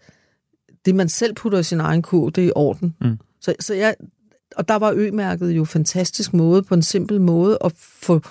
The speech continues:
Speaker 1: det her meget store, globale gjort meget konkret. Øhm, og jeg kan huske, da vi startede på det, øh, havde vi hyret sådan en reklamebureau, som sagde, "Men I skal bare åbne en lille forretning op i Nordsjælland, og så er det de rige." Og jeg havde bare sådan, "No, f-,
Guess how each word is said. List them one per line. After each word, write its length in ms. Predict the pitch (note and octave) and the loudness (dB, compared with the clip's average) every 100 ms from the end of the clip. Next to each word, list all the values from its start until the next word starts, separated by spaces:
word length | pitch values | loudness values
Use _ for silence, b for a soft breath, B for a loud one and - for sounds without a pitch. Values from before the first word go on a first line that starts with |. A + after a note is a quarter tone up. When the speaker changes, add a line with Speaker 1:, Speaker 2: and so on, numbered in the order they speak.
| B B - | B B -2
Speaker 1:
det 80 | F3 | 2
her 120 | F#3 | 2
meget 320 | D#3 E3 F#3+ | 2 2 0
store, 360 | - F3+ F3+ F#3+ | 0 -2 0 -2
globale 720 | F#3 E3 F3 F3 F#3 G3 F3+ B B B | -2 0 2 2 2 2 0 B B B
gjort 180 | F3 D#3+ | 0 0
meget 240 | D#3 E3 | 0 -2
konkret. 560 | G#3 G3 - - - - _ b b b b b b G3+ | -4 -4 -4 -6 -12 -18 _ b b b b b b 0
Øhm, 560 | F3+ E3 D#3+ D#3+ D#3+ - _ _ _ _ _ _ _ _ _ - | 2 4 4 4 0 -4 _ _ _ _ _ _ _ _ _ -2
og 100 | E3+ | -2
jeg 100 | D#3+ | -2
kan 140 | D3+ | -2
huske, 200 | A3 A3+ | -2 -2
da 40 | B3+ | -6
vi 100 | F#3 | -8
startede 460 | - F#3 F#3+ A#3 | -4 0 0 0
på 260 | A3+ G3 F3 | -2 0 2
det, 160 | F#3+ G3 _ _ | 0 -4 _ _
øh, 540 | - E3+ D3+ - - D#3 D#3+ - - | -4 -2 -2 -2 -6 -8 -10 -14 -6
havde 180 | D#3+ E3 | 0 2
vi 80 | D3+ | 2
hyret 240 | F3+ F#3 | 2 2
sådan 100 | F3+ | 2
en 60 | D3 | 0
reklamebureau, 560 | - D#3+ F3 F#3+ D#3 | 0 2 2 0 -2
som 140 | D3+ D#3 | -2 -4
sagde, 180 | C#3 | -4
"Men 120 | C#3 E3+ | -2 -4
I 40 | |
skal 160 | - - | -2 0
bare 120 | D3+ | 2
åbne 280 | D#3 E3 D#3+ | 2 0 0
en 120 | D3+ | -2
lille 240 | D3+ D#3+ | -2 -4
forretning 480 | D#3+ C3+ C3 - D3+ | -6 -4 -6 -4 -8
op 120 | D3+ | -6
i 60 | D#3 | -6
Nordsjælland, 560 | C#3+ D3 D3 D3+ C#3 C3+ | -4 -4 -4 -4 -2 -4
og 80 | |
så 100 | D3 | 0
er 80 | C#3+ | 2
det 180 | D3 C3+ | 2 0
de 100 | C3 | 0
rige." 280 | B2+ C3+ D3+ | -2 -2 -4
Og 80 | - | -6
jeg 200 | - _ - | -20 _ -6
havde 100 | D3 | -4
bare 100 | C#3+ | -2
sådan, 120 | D3 | 0
"No, 160 | D3 F3 | 0 -2
f-, 340 | - - | -8 -20